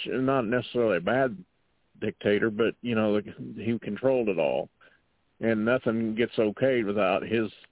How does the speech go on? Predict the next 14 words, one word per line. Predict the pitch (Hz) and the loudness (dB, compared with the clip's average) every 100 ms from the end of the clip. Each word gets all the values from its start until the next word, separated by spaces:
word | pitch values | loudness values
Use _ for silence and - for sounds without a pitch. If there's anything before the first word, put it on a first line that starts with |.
| _ _ _ _ _ - | _ _ _ _ _ -10
you | 110 | -2
know, | 104 104 - | 0 0 0
say | 139 - | -2 0
so. | 73 62 - _ _ _ _ - | -2 -2 -8 _ _ _ _ -2
That's | 110 110 | 0 2
up | 110 101 | 2 0
until | 95 104 107 | -2 0 2
he, | 104 104 - _ _ _ _ _ _ | 2 0 -8 _ _ _ _ _ _
he | 117 - | -8 0
sold | 135 117 80 | 2 2 0
it, | - _ _ | -6 _ _
and | - 95 107 | -6 -2 0
that | 104 80 | 0 0
was, | 101 | -4